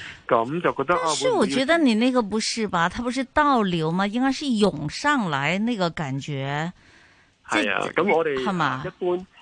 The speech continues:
Speaker 3: 呃，嘅症狀啦，即係如果真係患病嘅病者呢，就有兩大類嘅。
Speaker 2: 嚇。
Speaker 3: 頭先你提到啦，火燒心啊、灼熱啊嘅感覺呢，
Speaker 2: 嗯。
Speaker 3: 就係啲比較典型嘅，
Speaker 2: 嚇。
Speaker 3: 典型嘅症狀，係啦。咁啊，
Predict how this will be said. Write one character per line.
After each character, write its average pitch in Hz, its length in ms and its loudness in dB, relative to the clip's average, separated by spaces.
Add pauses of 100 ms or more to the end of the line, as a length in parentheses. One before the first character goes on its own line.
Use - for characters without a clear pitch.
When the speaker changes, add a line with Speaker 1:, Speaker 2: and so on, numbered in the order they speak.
(160)
Speaker 3:
呃， 120 240 -4
嘅 135 160 2
症 170 340 -2
狀 117 280 -2
啦， 151 280 -2
即 165 60 0
係 127 140 -2
如 95 60 -14
果 123 100 -2
真 135 120 -2
係 127 40 0
患 107 240 -2
病 104 140 -6
嘅 101 120 -4
病 104 220 -2
者 110 160 0
呢， 123 120 2
就 117 120 0
有 107 180 2
兩 104 300 0
大 110 180 0
類 95 80 -2
嘅。 101 360 -4 (120)
Speaker 2:
嚇。 170 300 0
Speaker 3:
頭 131 80 0
先 170 120 4
你 156 120 2
提 113 180 -6
到 123 120 -2
啦， 147 220 -2
火 127 160 -2
燒 135 60 -12 (120)
心 143 280 -2
啊、 123 80 0
灼 120 260 -2
熱 117 200 -6
啊 113 200 -4
嘅 120 120 -6
感 220 200 4
覺 202 80 4
呢， 131 100 0
Speaker 2:
嗯。 - 80 -12 (300)
Speaker 3:
就 123 120 2
係 117 120 4
啲 156 260 2
比 131 140 4
較 117 460 0 (100)
典 107 220 -4
型 139 280 2
嘅， 101 100 -12 (240)
Speaker 2:
嚇。 190 260 0
Speaker 3:
典 120 180 0
型 - 0 -
嘅 107 160 0
症 123 180 0
狀， 117 180 0 (220)
係 113 120 0
啦。 104 140 -6 (440)
咁 127 240 4
啊， 117 200 0